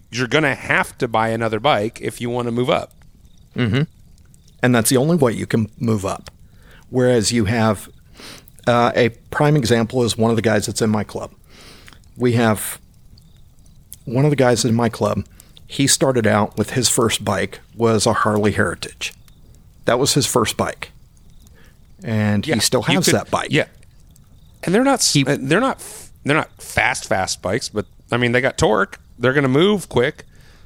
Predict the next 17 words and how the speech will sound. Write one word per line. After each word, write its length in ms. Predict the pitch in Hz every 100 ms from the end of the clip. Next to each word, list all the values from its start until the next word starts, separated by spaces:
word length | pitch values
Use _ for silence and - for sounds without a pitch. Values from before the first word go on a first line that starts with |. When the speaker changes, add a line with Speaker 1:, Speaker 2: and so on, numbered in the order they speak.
| -
Speaker 2:
They 220 | - 95 113
got 160 | 127
plenty 300 | 123 151 160
of 100 | 151
power. 160 | - 202
Speaker 1:
But, 320 | 113 98 - - - - - - - - - - - - - -
and, 680 | 117 113 110 104 - 101 110
and 200 | 113 107
at 120 | 107
their 120 | 107
C 180 | - 113
C 220 | 104 147
class, 420 | 208 101 98 - - -
you 180 | 110 220
couldn't 300 | 120 123 -
own 240 | 180 156
one 240 | 95 92